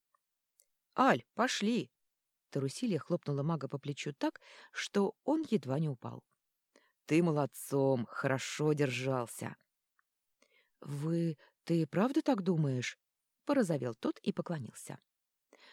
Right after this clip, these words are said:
"Спасибо, уважаемая Рубака. Такая похвала, честь для меня". "О как!" Не без удовольствия констатировала Руф и вывела их обоих, держа за шкирки.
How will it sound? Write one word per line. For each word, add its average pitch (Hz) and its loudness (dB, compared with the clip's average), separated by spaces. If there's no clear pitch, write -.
"Спасибо, 233 -2
уважаемая 143 0
Рубака. 165 0
Такая 175 2
похвала, 139 -2
честь - -2
для 135 -4
меня". 117 -6
"О 139 6
как!" - 2
Не 339 2
без 175 4
удовольствия 143 0
констатировала 135 0
Руф 269 2
и 320 6
вывела 202 4
их - -2
обоих, 139 0
держа 135 0
за 131 -4
шкирки. - -10